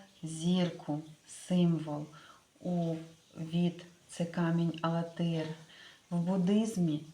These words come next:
це янтра. Використовується в храмах, використовується мусульманський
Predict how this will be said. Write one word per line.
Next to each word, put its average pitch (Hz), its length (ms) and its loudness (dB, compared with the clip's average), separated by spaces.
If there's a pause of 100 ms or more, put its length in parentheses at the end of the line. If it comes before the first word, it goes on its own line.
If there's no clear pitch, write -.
(320)
це 151 80 -6 (320)
янтра. 156 800 -2 (960)
Використовується 175 1080 0
в 165 80 -4
храмах, 165 800 0
використовується 160 1500 -4 (800)
мусульманський 170 1300 0